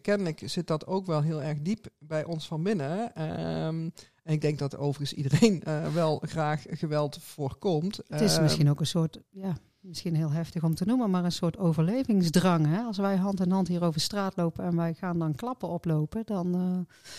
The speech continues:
Speaker 2: we hebben nog ook het incident natuurlijk met de Iedereen Mag Zoenen posters twee jaar geleden, die vijf minuten veilig in de binnenstad hebben gehangen bij die posterhokjes, dingetjes, eh,
Speaker 1: Ja.
Speaker 2: en die er meteen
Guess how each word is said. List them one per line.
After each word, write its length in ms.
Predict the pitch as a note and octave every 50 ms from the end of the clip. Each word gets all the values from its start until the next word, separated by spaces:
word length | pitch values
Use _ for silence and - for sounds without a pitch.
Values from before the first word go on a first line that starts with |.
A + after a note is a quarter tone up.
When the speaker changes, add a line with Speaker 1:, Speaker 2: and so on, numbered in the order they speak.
| - - - - -
Speaker 2:
we 80 | F#3+ E3+
hebben 220 | G3 F#3+ F3 F3+
nog 140 | G3 G3+ F#3+
ook 80 | F3+
het 100 | F3 -
incident 360 | F#3 F#3+ F3+ - F#3 E3+ F3+ F3+
natuurlijk 240 | F3 - - F#3+ F#3
met 120 | F3+ E3
de 60 | -
Iedereen 340 | - G#3 F#3 F3+ F#3 F3+ F3+
Mag 140 | F3 E3+ -
Zoenen 260 | - - A3 G3 F3+ -
posters 400 | - F#3 F3+ F3 - F#3+ - -
twee 220 | - G3+ F#3+ F#3
jaar 160 | F#3+ F3 F3
geleden, 440 | D3+ F#3+ F#3+ G3 F#3+ F#3+ F3+ F3 E3
die 240 | F3+ F3+ F3 - E3 F3+
vijf 380 | - - G3+ G#3 G#3+ G#3 -
minuten 460 | G3+ F#3 F#3 F3+ - F#3+ F3 E3+ E3
veilig 400 | - - G#3 A3 A3 G3+ F#3 -
in 180 | - D#3+ G3 F#3+
de 60 | F3
binnenstad 480 | E3+ G3 F#3+ F#3 - - - F3+ E3+ -
hebben 200 | F#3 F3 E3 D#3
gehangen 320 | D#3 F3+ F3+ F3 E3+ E3
bij 100 | D#3+ E3
die 80 | F3 E3+
posterhokjes, 880 | - F3+ F3+ F3 E3+ - - E3+ D3+ C#3 F3+ E3+ - - - E3+ E3 D3+
dingetjes, 640 | D#3 D3+ F3 E3+ F3 E3+ - F3 D#3 - - -
eh, 120 | F#3 F3 F3 E3 -
Speaker 1:
Ja. 180 | - G#3 F3+ - - _ -
Speaker 2:
en 120 | G3 F#3+
die 100 | G3 G3
er 80 | F3+ F3+
meteen 480 | F#3 F#3 - G3+ F#3+ F#3+ F#3+ F#3 G3